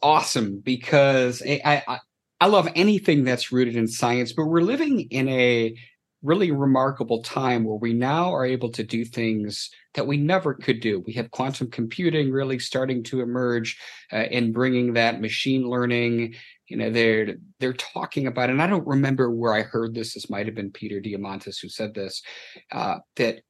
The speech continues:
if we can get to about twenty twenty-nine,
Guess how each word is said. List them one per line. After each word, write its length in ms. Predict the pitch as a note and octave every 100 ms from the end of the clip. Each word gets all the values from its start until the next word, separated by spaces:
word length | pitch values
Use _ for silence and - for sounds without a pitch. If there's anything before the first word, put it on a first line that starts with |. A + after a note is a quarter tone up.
| _ _
if 220 | - C3+
we 120 | D#3+ A3+
can 200 | A#3+ D#3+
get 260 | C3+ F#3+
to 160 | - A#2+
about 340 | A#2 G#2 -
twenty 480 | - - D3 D3+ C3
twenty-nine, 1300 | A#2 - B2+ A#2+ A#2+ A#2 B2 A#2+ G#2 F#2+ F2 B2